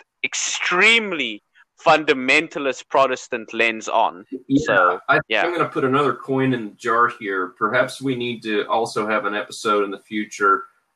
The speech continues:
Speaker 2: on the Father's holistic, organic view of salvation versus the Protestant
Speaker 1: Yeah.
Speaker 2: and Roman Catholic view of salvation, which is systematic,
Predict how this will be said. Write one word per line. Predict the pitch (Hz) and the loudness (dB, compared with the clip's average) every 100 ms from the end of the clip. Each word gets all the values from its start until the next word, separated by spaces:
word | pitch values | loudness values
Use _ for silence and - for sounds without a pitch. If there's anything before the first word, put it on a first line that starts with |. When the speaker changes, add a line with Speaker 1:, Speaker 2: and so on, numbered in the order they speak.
| - | 2
Speaker 2:
on | 107 104 95 | 4 4 2
the | |
Father's | 90 - 117 117 123 113 101 - - _ - | -4 -4 2 4 4 2 0 -4 -16 _ -4
holistic, | 120 101 117 - - 110 104 113 | -2 0 -4 -4 -6 -6 -6 -4
organic | 101 101 110 107 107 92 - | -4 -2 -2 0 0 -4 -6
view | 104 101 | -4 -2
of | 95 | -2
salvation | - 95 98 107 104 104 95 92 | 0 2 2 0 -2 -2 -8 -6
versus | 95 101 - 101 92 98 | 0 0 -2 -10 -12 -8
the | 98 98 90 _ _ _ | -8 -8 -12 _ _ _
Protestant | - 120 117 139 139 110 - | 0 2 2 2 2 2 0
Speaker 1:
Yeah. | 131 139 160 | 0 2 2
Speaker 2:
and | 123 | 0
Roman | 110 120 131 123 113 107 | 2 4 4 4 0 -2
Catholic | 131 135 131 120 - - | 0 0 0 -6 -8 -10
view | 107 95 92 92 _ _ _ | -8 -6 -6 -8 _ _ _
of | - 104 101 - | 0 2 0 -6
salvation, | - 101 101 107 104 104 101 | 0 2 4 2 0 -4 -8
which | 98 98 | -8 -8
is | 90 | -10
systematic, | - 113 - 107 104 104 101 98 95 | -10 -10 -8 -6 0 0 2 2 0